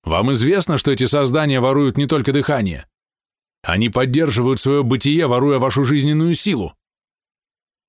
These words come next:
Керзан и страж повели ее прочь, а она оглянулась и увидела, что многие духи уже перевалили через приземистую ограду и плывут за ними, удаляясь от кладбища.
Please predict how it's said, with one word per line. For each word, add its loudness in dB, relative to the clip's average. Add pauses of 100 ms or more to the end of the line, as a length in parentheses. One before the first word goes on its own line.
(580)
Керзан 0
и -2
страж -2
повели 0
ее 0
прочь, -4 (340)
а 0
она 0
оглянулась 0
и 0
увидела, 0
что -2
многие 0
духи -2
уже 0 (100)
перевалили 0
через -2
приземистую -2
ограду -2 (400)
и 0
плывут 0
за 2
ними, 0
удаляясь 0
от -10
кладбища. -6